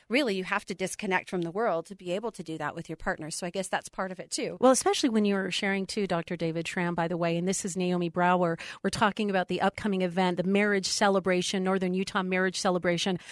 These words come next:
Speaker 2: on February eighth at Weber State University. Everyone is invited to attend. You can still register for it now. Often it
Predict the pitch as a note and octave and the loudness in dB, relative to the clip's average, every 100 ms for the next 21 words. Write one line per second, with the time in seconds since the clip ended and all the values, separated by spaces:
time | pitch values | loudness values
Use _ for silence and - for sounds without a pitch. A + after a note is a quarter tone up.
0 | - - G3+ G3 - A#3 B3 G#3+ G3 G3 | -16 0 2 2 2 4 4 4 4 4
1 | G#3 G#3+ F3+ F#3+ G3 - G3+ F#3+ F#3 F#3 | 4 2 0 0 0 0 0 2 2 2
2 | E3 F3 - F#3 F#3 - A#3+ C4+ D4 G#3+ | 2 0 0 -2 -2 -4 -2 2 2 2
3 | G3+ F#3+ F#3 F3 F3 F3 F3 - - - | 2 2 0 2 2 2 -2 -6 -8 -4
4 | G#3 F#3 F3+ - - _ G3+ G#3 G3+ - | 2 2 2 -4 -18 _ -2 0 -2 0
5 | - C#4+ D#4 G#3+ F#3+ F#3 - F3+ G3 E3+ | 2 4 6 4 2 0 -2 -2 0 -2
6 | F3+ F3 F3 F3 - _ - A3 B3 - | 0 0 0 -2 -10 _ 2 4 4 2
7 | G3 - | 0 0